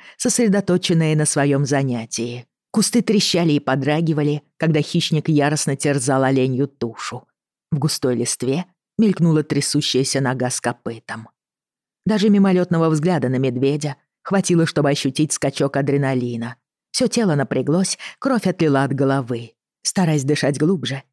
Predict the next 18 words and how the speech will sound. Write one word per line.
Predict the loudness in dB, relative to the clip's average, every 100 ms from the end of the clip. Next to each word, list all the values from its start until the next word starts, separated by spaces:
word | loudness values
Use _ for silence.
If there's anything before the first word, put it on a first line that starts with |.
| _ -2
Бриана | 0 2 0
чувствовала, | 0 -2 0 0 0
как | -2 -4
по | -4
спине | -2 -2 -2
струится | -2 0 0 0 -4
пот. | -4 -8 -10 -16 _ _ _ _ -4
Сжимающий | 0 2 2 2 0 0
металлический | 0 0 0 0 -2 -2
ствол | -2 0 0
ладони | 2 0 0 0 0
тоже | -2 -2 0 0
повлажнели. | 0 0 0 -2 -4 -4 -6 -10 -16 _ _ _ _ _ -6
Когда | 0 2 4
она | 2
совладала | 2 2 2 2 2
с | 0
эмоциями, | 0 0 0 -2 -4 -4 -8